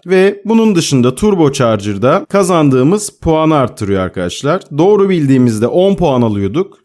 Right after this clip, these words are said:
Ben iki tane geliştirme yaptım. Şimdi bakalım kaç gelecek. Gördüğünüz gibi benim yirmi dört bin yüz otuz dört puanım var.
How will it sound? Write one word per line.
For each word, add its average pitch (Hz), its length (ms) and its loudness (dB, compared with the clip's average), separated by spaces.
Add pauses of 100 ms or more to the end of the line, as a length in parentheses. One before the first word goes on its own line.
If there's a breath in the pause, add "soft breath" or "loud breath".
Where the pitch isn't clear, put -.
Ben 175 200 -2
iki 185 220 -6
tane 123 300 0
geliştirme 151 560 0
yaptım. 127 560 -4
Şimdi 160 360 -6
bakalım 151 440 -2
kaç - 300 -4
gelecek. 107 500 -4
Gördüğünüz 180 500 2
gibi 147 240 2
benim 160 220 2
yirmi 170 320 2
dört 170 240 0
bin 117 160 2
yüz 131 160 0
otuz 160 280 -4
dört 180 200 0
puanım 131 440 2
var. 147 160 0